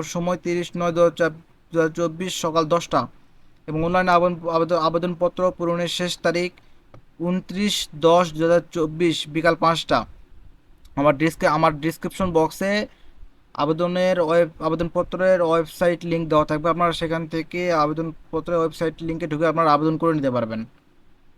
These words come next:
এবং এখানে দেওয়া আছে উক্ত সময়সীমার মধ্যে ইউজার আইডি প্রাপ্ত প্রার্থীগণ অনলাইন আবেদনপত্র সাবমিটের সময় থেকে পরবর্তী বাহাত্তর ঘন্টার মধ্যে এসএমএস এ পরীক্ষার ফি জমা দিতে পারবেন।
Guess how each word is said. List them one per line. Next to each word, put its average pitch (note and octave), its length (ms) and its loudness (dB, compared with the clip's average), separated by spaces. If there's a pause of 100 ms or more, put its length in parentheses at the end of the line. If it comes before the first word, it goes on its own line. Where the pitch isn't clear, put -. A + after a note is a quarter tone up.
(100)
এবং D3+ 180 -6
এখানে F3 200 -6
দেওয়া E3 220 4
আছে E3 240 0
উক্ত F3 220 -4
সময়সীমার F3 600 -2
মধ্যে E3 200 -4
ইউজার E3+ 360 2
আইডি D#3+ 280 2
প্রাপ্ত D#3+ 360 -2
প্রার্থীগণ E3+ 480 -2
অনলাইন E3+ 340 0
আবেদনপত্র D#3+ 580 -2
সাবমিটের D#3+ 520 -2
সময় E3+ 300 -4
থেকে F3 180 -4
পরবর্তী D#3+ 440 -2
বাহাত্তর D#3 400 0
ঘন্টার E3 340 0
মধ্যে D#3 240 -4
এসএমএস E3 360 -4
এ F3 40 -2
পরীক্ষার E3 400 -2
ফি E3 200 -4 (680)
জমা E3 240 4
দিতে E3 320 -6
পারবেন। D3 340 4